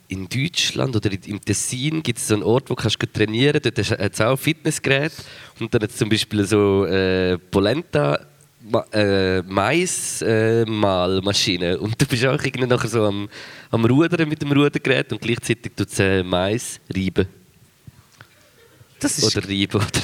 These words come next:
Speaker 1: mit, ja, mal.
Speaker 2: Weißt du, das, das habe ich noch gar nie überlegt. Wieso hat sich das n-, dass du eigentlich all die Sachen, die Übungen, die du machst, kannst du brauchen, um gleichzeitig etwas, äh, herzustellen, oder
Speaker 1: Eben,
Speaker 2: so?
Speaker 1: es
Speaker 2: Eine
Speaker 1: eigentlich,
Speaker 2: Teigknette
Speaker 1: eigentlich
Speaker 2: in einer
Speaker 1: ist,
Speaker 2: Bäckerei.
Speaker 1: eigentlich ist Fitness verlorene,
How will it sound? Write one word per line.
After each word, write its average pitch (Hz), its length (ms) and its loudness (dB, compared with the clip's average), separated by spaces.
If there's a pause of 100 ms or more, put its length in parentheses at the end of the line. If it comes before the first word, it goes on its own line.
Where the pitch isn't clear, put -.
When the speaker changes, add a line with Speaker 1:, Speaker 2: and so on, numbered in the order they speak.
Speaker 1:
mit, - 160 -10
ja, 87 180 0
mal. 131 260 0 (140)
Speaker 2:
Weißt 156 240 2
du, 202 60 4
das, - 80 -4
das 156 160 0
habe 139 120 2
ich 131 60 2
noch 135 140 2
gar 143 200 2
nie 160 140 0
überlegt. 143 580 2
Wieso 127 200 -2
hat 139 100 0
sich - 140 -8
das 170 160 -6
n-, 175 100 -6 (380)
dass 143 100 -6
du 143 160 2
eigentlich 147 240 -2
all 165 220 2
die 190 100 -2
Sachen, 170 420 0
die 156 140 -2
Übungen, 180 300 2
die 185 60 -6
du 190 100 0
machst, - 280 -2
kannst 139 220 -2
du - 100 -6
brauchen, 185 240 2 (100)
um 143 100 0
gleichzeitig 170 580 -4
etwas, 156 400 -4
äh, 131 340 0
herzustellen, 135 840 -2
oder 143 40 0
Speaker 1:
Eben, - 180 0
Speaker 2:
so? 202 80 -2
Speaker 1:
es - 220 0
Speaker 2:
Eine 123 120 2
Speaker 1:
eigentlich, 196 280 4 (160)
Speaker 2:
Teigknette 254 460 0
Speaker 1:
eigentlich 196 240 0
Speaker 2:
in 170 80 4
einer 170 100 6
Speaker 1:
ist, 160 60 0
Speaker 2:
Bäckerei. 175 760 2
Speaker 1:
eigentlich 160 460 0
ist 135 140 -2
Fitness 147 640 -2
verlorene, 139 720 2